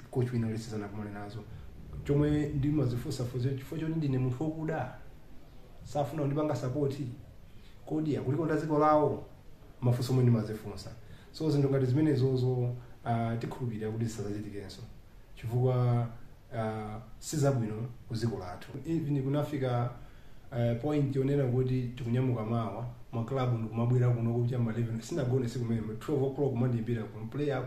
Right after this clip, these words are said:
wabwera gali mudafuna azatenga ma player, eh, player sakuyenera kuti apita ndi twenty, tatu akale ticket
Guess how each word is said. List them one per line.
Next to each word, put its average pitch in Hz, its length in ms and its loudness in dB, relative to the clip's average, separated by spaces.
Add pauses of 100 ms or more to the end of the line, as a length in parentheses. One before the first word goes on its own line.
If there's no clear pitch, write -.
wabwera 127 280 2
gali 147 140 4
mudafuna 135 380 0
azatenga 135 340 2
ma 127 100 0
player, 127 340 2
eh, 127 120 0
player 139 260 2
sakuyenera 139 440 2
kuti 139 140 4
apita 135 260 0
ndi 127 120 0
twenty, 131 260 -4
tatu 151 300 -2
akale 156 240 0
ticket 135 300 -4